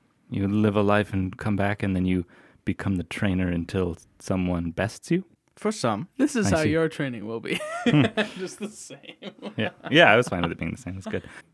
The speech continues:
Speaker 1: I see. And I'll straight go open that book to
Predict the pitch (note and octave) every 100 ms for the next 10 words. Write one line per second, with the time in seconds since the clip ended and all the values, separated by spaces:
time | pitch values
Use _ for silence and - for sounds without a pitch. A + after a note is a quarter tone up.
0 | A#2 A2+ D3+ - _ _ _ _ _ -
1 | G#2+ G#2+ A2 G#2+ G2 - - - - -
2 | G#2+ F2+ A2 G2+ G2 G#2 A2+ G#2+ G2 G#2
3 | - G#2 F#2+